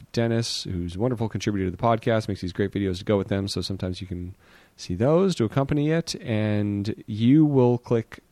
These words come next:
play on the YouTube link, which will be available everywhere that this podcast is available and posted, and we will comment on it, explain what's going on, and then go back and analyze it with specific time code for specific moments and talk a lot about Stonehenge.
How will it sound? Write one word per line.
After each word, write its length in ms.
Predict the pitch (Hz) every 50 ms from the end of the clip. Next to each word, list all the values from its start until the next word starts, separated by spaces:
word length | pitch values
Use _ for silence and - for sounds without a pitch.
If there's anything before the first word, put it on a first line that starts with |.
| _
play 460 | - - - 104 101 101 98 101 98
on 380 | - - 92 90 90 87 87 85
the 220 | 87 90 117 143
YouTube 240 | 143 - 147 139 135
link, 280 | 131 135 135 131 - -
which 160 | 101 - -
will 100 | 98 92
be 120 | 90 90
available 520 | 87 90 101 104 101 101 95 104 101 104 - -
everywhere 320 | 101 95 95 92 92 90
that 220 | 85 90 85 - -
this 300 | 87 85 90 - - -
podcast 540 | - - 95 92 90 - - 92 - 87 -
is 120 | 90 85
available 400 | 87 101 151 160 156 151 160 160
and 120 | - 104 -
posted, 560 | - - 151 156 151 - - 170 160 - 160 - - - - - _ _ -
and 140 | 101 101 98
we 160 | 101 104 101
will 380 | 101 101 101 98 95 98 101 - _ _
comment 440 | - - 226 240 220 190 175 - -
on 220 | - - 117 113 117
it, 100 | - -
explain 300 | 110 - - - 135 131
what's 140 | 123 113 -
going 180 | - 113 98
on, 180 | 95 95 95 95
and 120 | 92 92
then 120 | 95 95 92
go 200 | 90 - 101 92
back 240 | 90 92 90 - -
and 120 | 92 87
analyze 480 | 90 90 90 90 87 87 87 85 85 -
it 120 | 87 -
with 100 | 87 85
specific 380 | - - 85 - 92 90 85 -
time 220 | - 85 80 80
code 260 | - 87 85 82 -
for 160 | - - 82
specific 420 | - - - - - - 92 - -
moments 460 | 131 131 127 131 127 120 - - - - - - _ _
and 160 | - 98 95
talk 220 | - 104 95 90 -
a 60 | 92
lot 160 | 90 87 87
about 240 | 85 87 82 80 -
Stonehenge. 600 | - - - 85 82 87 82 76 - - - -